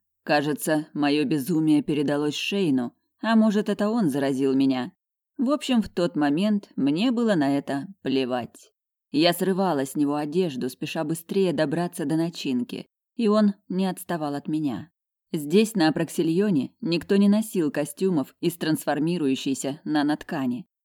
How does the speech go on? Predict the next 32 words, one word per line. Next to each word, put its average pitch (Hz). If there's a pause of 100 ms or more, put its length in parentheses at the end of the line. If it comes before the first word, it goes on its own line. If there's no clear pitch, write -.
разве 226
что 185
андроиды 170
и 175
военные 175
киборги. 131 (340)
И 180
меня, 180
спасибо 160
подписанному 151
договору, 143 (220)
ещё 180
в -
первые 220
дни 170
обеспечили 165
базовым 147
гардеробом 156 (240)
и 196
средствами 165
первой 175
необходимости. 170 (400)
К -
тому 185
же 185
мне 170
полагалось 180
денежное 180
содержание, 151 (220)
и 170
за 160
него 156